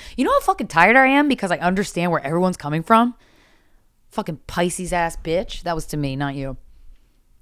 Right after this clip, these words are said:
Um, yeah, she says, "If you don't actively like something, it's because it resonates with you on some level,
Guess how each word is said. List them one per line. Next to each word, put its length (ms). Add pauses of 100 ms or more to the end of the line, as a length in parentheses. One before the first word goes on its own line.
(1400)
Um, 380
yeah, 220
she 140
says, 200
"If 100
you 60
don't 220
actively 420
like 240
something, 380
it's 100
because 260
it 100
resonates 580
with 160
you 100
on 100
some 220
level, 380